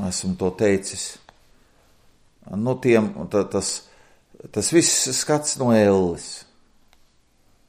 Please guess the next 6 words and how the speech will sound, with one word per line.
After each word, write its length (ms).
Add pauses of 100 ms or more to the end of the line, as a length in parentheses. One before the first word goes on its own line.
(1900)
Gan 160
Ābrahāma 640
klēpis 560
ir 120
tur 160
ellē, 380